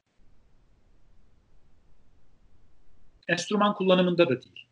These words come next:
Aynı zamanda içerikte de böyle bir şey vardı. Yani acılara tutunan bir müzikti aslında Ahmet Kaya'nın. Hani direnişte. Ferhat Tunç öyle değil. Ferhat Tunç daha böyle özgürlük mahkumlarıyla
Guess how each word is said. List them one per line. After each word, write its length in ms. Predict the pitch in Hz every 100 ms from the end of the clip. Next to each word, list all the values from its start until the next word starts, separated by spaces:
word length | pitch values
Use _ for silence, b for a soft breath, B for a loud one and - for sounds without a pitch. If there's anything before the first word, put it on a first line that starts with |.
| _ -
Aynı 200 | 208 220
zamanda 320 | 220 220 214
içerikte 480 | 156 - 170 - 151
de 140 | 104
böyle 140 | - -
bir 60 |
şey 140 | - 117
vardı. 140 | -
Yani 240 | 143 139 127 _ _ _ _
acılara 380 | - 156 165 262
tutunan 420 | - - 175 147
bir 120 | 123 120
müzikti 460 | 117 - - - _ -
aslında 340 | 117 120 113
Ahmet 280 | 107 107 _
Kaya'nın. 240 | 113 - _ _ _
Hani 300 | - 135 120 _ _ _ _ _ 131
direnişte. 560 | 139 160 160 - - -
Ferhat 220 | 180 185
Tunç 160 | 214 208
öyle 160 | 208 202
değil. 140 | -
Ferhat 220 | 151 156
Tunç 260 | 180 - -
daha 180 | 170 165
böyle 280 | 151 151 -
özgürlük 380 | 139 143 151 143
mahkumlarıyla 800 | 127 139 139 139 139 135 143